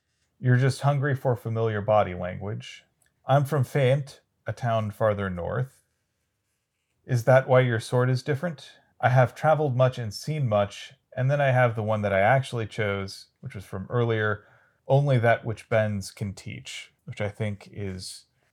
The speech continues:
a very wise bit and something to remember, that flexibility is important, and it's a mutual thing,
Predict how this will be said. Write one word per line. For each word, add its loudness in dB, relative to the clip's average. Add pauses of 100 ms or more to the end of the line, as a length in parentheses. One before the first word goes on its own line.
a -2
very 2
wise 2
bit 2 (380)
and -8
something -6
to -10
remember, -6 (160)
that -8 (140)
flexibility 0
is -4
important, -10 (140)
and -4 (160)
it's -10
a -6
mutual -6
thing, -12